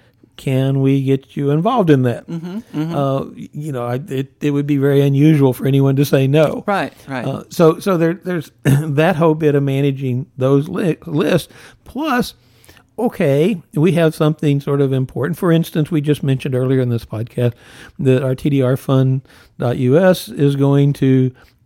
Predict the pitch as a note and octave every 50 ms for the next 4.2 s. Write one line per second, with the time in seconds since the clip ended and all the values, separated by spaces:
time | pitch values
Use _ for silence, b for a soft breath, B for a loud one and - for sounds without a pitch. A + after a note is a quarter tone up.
0 | _ - C#3+ B2+ D3 D3+ D3 C#3 - D3 C3+ D3+ C#3 B2+ - C3+ C3+ - - C#3
1 | C3+ C3 C3+ C3+ C3 B2+ B2+ b b b b b b - - A#2+ A#2+ A#2+ B2 B2
2 | A#2+ - - C#3+ C3+ - - - C3 C3+ - C3 B2+ B2+ B2+ B2 A#2+ B2 B2 -
3 | - - C3 B2+ C#3+ D3 C3 C#3 C3+ B2+ B2+ - - - C3 B2+ - - C3 C3
4 | - - C#3